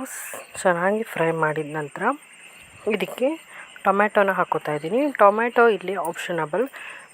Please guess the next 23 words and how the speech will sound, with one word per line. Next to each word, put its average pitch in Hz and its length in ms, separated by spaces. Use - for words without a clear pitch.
ಬೇಕು 190 340
ಅಂದವರು 190 380
ಹಾಕ್ಕೋಬೋದು, 165 540
ಬೇಡ 190 200
ಅಂದವರು 160 380
ಸ್ಕಿಪ್ - 320
ಕೂಡ 170 120
ಮಾಡ್ಕೋಬೋದು. 160 600
ಈರುಳ್ಳಿ 202 360
ನೋಡಿ 196 200
ಕಲರ್ 190 300
ಚೇಂಜ್ 175 260
ಆಗ್ತಾ 165 260
ಇದ್ದ 156 140
ಹಾಗೆ 165 180
ಟೊಮ್ಯಾಟೊ 165 400
ಹಾಕ್ಕೊಂಡಿದ್ದೀನಿ. 143 600
ಟೊಮೆಟೊ 247 460
ಹಾಕ್ಕೊಳ್ಳುವಾಗ 165 640
ಟೊಮೆಟೊ 185 400
ಆದಷ್ಟು 170 320
ಸಣ್ಣದಾಗಿ 190 640
ಕಟ್ - 160